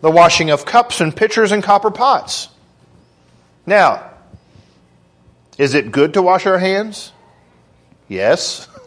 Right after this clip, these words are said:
<laughs> Obviously. But the, the pr-, the issue here is the Pharisees are saying that they are impure spiritually because they didn't wash their hands.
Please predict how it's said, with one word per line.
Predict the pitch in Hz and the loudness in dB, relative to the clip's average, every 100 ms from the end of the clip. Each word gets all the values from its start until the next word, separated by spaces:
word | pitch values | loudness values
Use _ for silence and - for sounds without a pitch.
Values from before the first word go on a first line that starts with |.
| _ 131 _ | _ -20 _
<laughs> | 131 _ _ _ _ _ _ | -20 _ _ _ _ _ _
Obviously. | 156 196 185 147 139 107 - - - - | 4 4 4 0 -2 -2 -6 -20 -14 2
But | 185 185 - - - - _ | 4 4 -4 -16 -20 -20 _
the, | 160 175 175 - - | 0 0 -4 -16 -4
the | 165 | -4
pr-, | - - 285 220 180 | -2 2 2 2 0
the | 180 | 0
issue | 214 285 233 190 | 2 0 2 2
here | 196 196 | 6 8
is | 196 208 196 - - | 8 6 0 -12 -2
the | 185 | 0
Pharisees | 180 247 294 277 202 214 202 | 2 4 6 6 4 0 2
are | 196 | 2
saying | - 220 214 196 | 2 0 2 2
that | 190 185 139 131 | 0 0 -4 4
they | 269 262 180 190 185 - | 6 6 4 2 -2 2
are | 185 196 | 4 6
impure | 220 220 - 262 262 254 - - | 4 0 -2 0 2 2 -2 -12
spiritually | - - 339 330 320 247 190 123 - - _ _ _ _ | -14 -4 0 2 2 2 2 0 -4 -18 _ _ _ _
because | 160 160 170 | -4 0 0
they | 156 147 | 0 0
didn't | 147 135 | -2 0
wash | 127 - 127 | -2 -2 -4
their | 113 | -4
hands. | 113 90 76 - | -6 -10 -12 -20